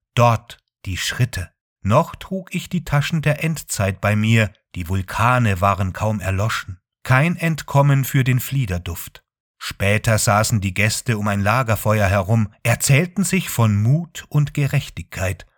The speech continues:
und stumm befand sich das Grauen bereits in ihrer Mitte. Von den Klippen angefangen bis hin zur Startbahn gerann das Blut, und Kähne lichteten ihre Anker, ein Spektakel in Purpur,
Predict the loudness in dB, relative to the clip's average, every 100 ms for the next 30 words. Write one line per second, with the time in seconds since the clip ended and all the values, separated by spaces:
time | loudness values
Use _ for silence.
0 | _ -10 -8 -6 -2 4 4 4 0 0
1 | 0 0 -2 -2 -4 -4 -2 0 2 2
2 | 2 0 0 0 -2 -6 -6 -6 -4 -4
3 | -4 -8 -12 -16 _ _ _ _ _ -2
4 | 0 4 2 2 0 -2 -4 -2 0 0
5 | -2 -2 0 0 0 0 0 2 0 -2
6 | -4 -2 2 2 0 2 2 4 2 2
7 | 2 2 0 -2 2 4 4 0 -12 _
8 | -10 -10 -2 2 4 4 2 0 -2 -6
9 | -4 -2 -2 -2 0 0 0 -2 -4 -2
10 | -2 0 -2 -2 -2 2 2 0 -2 -2
11 | -4 -4 -6 -4 0 0 0